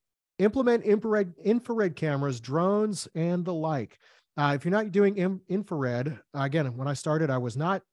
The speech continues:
and then I started to see the competitors were offering that free of charge. That's what we used to do at B P G. Definitely worth the investment because I was doing an inspection down in a basement one time, and, uh,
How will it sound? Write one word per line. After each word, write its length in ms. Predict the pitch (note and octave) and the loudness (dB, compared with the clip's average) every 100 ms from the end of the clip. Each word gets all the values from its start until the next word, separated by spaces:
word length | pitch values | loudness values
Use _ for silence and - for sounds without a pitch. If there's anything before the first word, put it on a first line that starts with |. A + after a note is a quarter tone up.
| C#3+ | -6
and 160 | C#3 | -4
then 100 | D#3 | -2
I 40 | D3+ | -4
started 300 | - D3+ C#3+ | -4 -6 -6
to 60 | |
see 180 | C3+ D3+ | -4 -2
the 80 | C#3 | -2
competitors 600 | C3 B2+ D3+ C#3+ C3+ - | -4 -6 -4 -2 -4 -6
were 100 | C#3 | -8
offering 380 | C3 C#3+ C#3 B2 | -6 -6 -6 -4
that 180 | B2 | -6
free 220 | - C#3 B2 | -6 -4 -4
of 80 | |
charge. 440 | - G3+ G3 A#2+ - - - _ | -2 0 0 -2 -6 -20 -20 _
That's 160 | - - | -14 -8
what 80 | E3 | -4
we 80 | D#3 | -2
used 160 | C#3+ | -2
to 80 | D3 | -4
do 120 | C#3 | -2
at 80 | C3+ | -2
B 160 | A#2 C3+ | -2 -2
P 200 | D3 A#2+ | -2 -4
G. 260 | C#3+ B2+ G2+ _ _ _ _ | -2 -4 -6 _ _ _ _
Definitely 600 | D#3 F3+ - F3 F#3+ D#3 | -10 -8 -6 -6 -4 -4
worth 260 | C#3+ D3 C3+ | -2 -4 -4
the 100 | C3+ | -4
investment 560 | B2 A#2+ A#2+ - G#2 | -4 -6 -8 -10 -12
because 560 | G#2+ A#2+ C#3 B2+ A#2 - - | -10 -8 -4 -4 -4 -8 -6
I 80 | |
was 140 | D#3 D#3+ | -4 -2
doing 180 | F3+ D3+ | -2 -2
an 80 | |
inspection 480 | C3+ B2+ D#3+ D3 C#3+ | -4 -6 -8 -6 -6
down 220 | C3 C#3 | -6 -4
in 80 | C#3 | -4
a 40 | A#2+ | -4
basement 400 | B2+ C#3 D3 C3+ | -6 -6 -8 -8
one 160 | C3 | -8
time, 440 | B2 C3+ C3 B2+ A2+ _ _ _ _ _ _ - | -6 -4 -2 -4 -8 _ _ _ _ _ _ -12
and, 340 | D3 C#3 C3 | -6 -4 -4
uh, 280 | C3+ B2+ A#2+ | -2 -2 -4